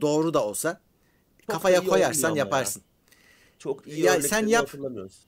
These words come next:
Speaker 1: sen yap,
Speaker 2: Ya, yap dursun
Speaker 1: ben
Speaker 2: diyorsun.
Speaker 1: seçeyim. Heh, ben seçeyim.
Speaker 2: Evet.
Speaker 1: Yani ben, "Aa, kötü olmuş." diyeyim, kapatayım. Ama şimdi hiç se-, hiç seçeneğim yok.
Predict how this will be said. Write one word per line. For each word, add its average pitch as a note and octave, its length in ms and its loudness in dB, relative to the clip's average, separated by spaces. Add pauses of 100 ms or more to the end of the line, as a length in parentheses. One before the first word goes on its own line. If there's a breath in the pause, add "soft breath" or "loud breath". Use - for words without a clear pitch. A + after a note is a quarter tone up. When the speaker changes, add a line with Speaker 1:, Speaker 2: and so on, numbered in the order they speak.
(100)
Speaker 1:
sen - 280 -4
yap, G#3 260 -4
Speaker 2:
Ya, C3 140 -8
yap E3 220 -4
dursun D#3+ 120 -4
Speaker 1:
ben G3 140 4
Speaker 2:
diyorsun. C3+ 180 0
Speaker 1:
seçeyim. - 280 -4 (180)
Heh, D3 320 -4
ben F3+ 200 -4
seçeyim. C3+ 420 -6
Speaker 2:
Evet. D3 100 -2
Speaker 1:
Yani C#3 100 -6
ben, D#3 180 -2
"Aa, D#3 220 2
kötü F3 240 0
olmuş." C3 300 0
diyeyim, E3 160 -4
kapatayım. D3 440 -4
Ama D3+ 160 -4
şimdi E3+ 260 -4
hiç F3 120 -4
se-, - 200 -8
hiç D3 180 -10
seçeneğim G#2 520 -8
yok. - 220 -20